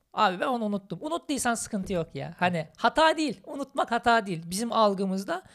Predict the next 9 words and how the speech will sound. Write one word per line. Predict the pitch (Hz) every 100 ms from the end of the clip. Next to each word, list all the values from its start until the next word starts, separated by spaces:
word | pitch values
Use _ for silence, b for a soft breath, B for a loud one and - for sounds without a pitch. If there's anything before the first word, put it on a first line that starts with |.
| b b b
Maalesef | 196 339 415 - 185 202
buradaki | 240 269 -
unutmak | 339 247 269 - 226 247 - b b b
bütün | 196 311 349
kainattaki | - 254 233 247 240 - 247 233 196
nimetlerin | 208 247 254 247 254 262 196 -
gayesini, | 202 214 240 226 240 240 170 - b b
hedefini, | 202 214 233 254 269
amacını | - 196 226 202 247 240 175